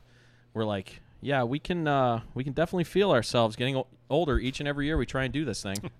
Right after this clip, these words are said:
Speaker 2: Yeah. Well, you feel yourself getting older, and then at some point you realize, "Oh, there are people under me that are an actual generation and below me."
Speaker 1: Yeah.
Speaker 2: 'Cause you were the young-, we were the youngest generation for a long time.
Speaker 1: Yeah.
Speaker 2: And now that's not the case.
Speaker 1: Right.
Speaker 2: Anyway, uh, I've been brewing <laughs> since two thousand seven.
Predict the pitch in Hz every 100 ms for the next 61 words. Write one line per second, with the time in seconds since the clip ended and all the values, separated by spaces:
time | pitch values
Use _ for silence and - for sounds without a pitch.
0 | - 92 87 123 143 151 - 196 196 -
1 | 123 113 135 117 110 113 117 127 120 135
2 | 170 160 127 120 120 113 - 151 113 92
3 | - 117 135 139 147 120 120 131 135 120
4 | 107 104 90 - 131 117 113 - 113 101
5 | 90 92 117 143 123 180 214 87 - -
6 | 98 123 147 190 147 139 147 160 156 135
7 | 127 120 - 117 127 190 113 104 92 92
8 | - 175 139 123 - 101 139 - - 101
9 | 98 101 101 101 98 87 - 82 - -
10 | 101 110 - - - - - 143 123 98
11 | - - - - 127 120 120 127 147 160
12 | - - - 160 160 127 110 - 165 147
13 | 143